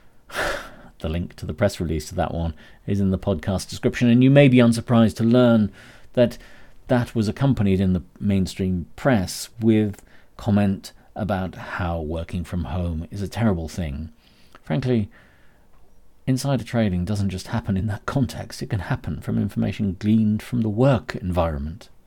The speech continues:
Anyway, now, that's it for market abuse. To general news before we round up this week's cyber attack news.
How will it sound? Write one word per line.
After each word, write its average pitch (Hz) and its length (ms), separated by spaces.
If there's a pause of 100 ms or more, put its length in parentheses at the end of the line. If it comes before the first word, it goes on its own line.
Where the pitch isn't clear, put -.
(540)
Anyway, 73 360 (1160)
now, 113 320 (540)
that's 123 180
it 92 100
for 107 100
market 95 260
abuse. 82 320
To - 100
general 135 320
news 98 300
before - 260
we 101 100
round 95 300
up 90 160 (320)
this - 160
week's 85 240
cyber 101 280
attack - 280
news. 80 380